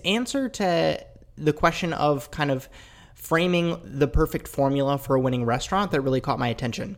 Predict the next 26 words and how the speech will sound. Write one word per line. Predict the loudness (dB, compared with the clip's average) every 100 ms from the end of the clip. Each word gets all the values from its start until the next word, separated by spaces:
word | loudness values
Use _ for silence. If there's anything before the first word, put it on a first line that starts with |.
| -16 -20 -20 -14
So | 2 6 6 4
I | 0
had | 2
a | 4
lot | 6 6
of |
really, | 6 4
really | 4 2
great | 2 2 2
takeaways | -2 0 2 2
from | -2 -4
this | -2
article, | -2 0 -2
but | -2 0
first | -2 -2
I |
kinda | -4 -2
wanna | -2 0
give | -2 0
you | 0 0
a, | -2 -2
a | -4
few | -4 -4
quotes | -2 -4 -4
from | -8
it. | -10